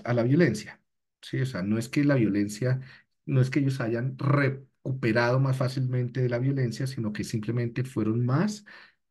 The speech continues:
insensibles a esta violencia y por lo tanto no les hizo tanto daño, ¿no?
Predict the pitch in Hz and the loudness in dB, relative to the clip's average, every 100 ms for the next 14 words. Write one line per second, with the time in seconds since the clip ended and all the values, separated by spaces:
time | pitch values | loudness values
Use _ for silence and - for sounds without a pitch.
0 | _ 160 143 139 139 - 143 135 135 110 | _ 4 4 4 0 4 4 6 4 2
1 | 107 131 147 143 131 135 117 95 90 110 | 2 4 4 2 2 -2 -4 -6 -4 -4
2 | 117 151 160 - 127 110 110 104 107 107 | -2 -2 -4 2 4 4 2 -2 -4 -4
3 | 107 95 98 92 60 - 104 175 | -6 -6 -4 -4 -4 -4 0 -2